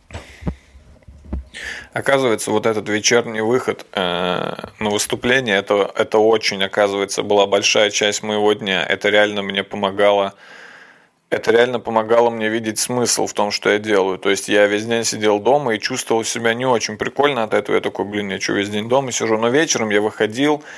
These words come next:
и два-три раза выступал, и общался, виделся с людьми, выступал, и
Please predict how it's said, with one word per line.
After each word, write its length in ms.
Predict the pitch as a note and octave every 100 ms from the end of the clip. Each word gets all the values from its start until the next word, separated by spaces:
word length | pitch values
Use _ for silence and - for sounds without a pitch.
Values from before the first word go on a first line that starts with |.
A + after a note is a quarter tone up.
| - -
и 320 | - G#2+ G2+
два-три 680 | G2 G#2 B2+ C3 B2 A2 A#2+
раза 400 | A#2 A2+ A#2+ G#2+
выступал, 840 | G2+ G2+ - G#2 - B2 C3 A#2+ -
и 320 | G2+ G2+ F#2+
общался, 560 | G2+ G2+ C3+ C3 B2+ -
виделся 460 | A#2 C#3+ C3 -
с 100 | -
людьми, 420 | A2+ A2 A#2 C#3+ C3
выступал, 760 | G#2 - A2 - A2+ B2 A#2+
и 420 | - G#2 G2+ G2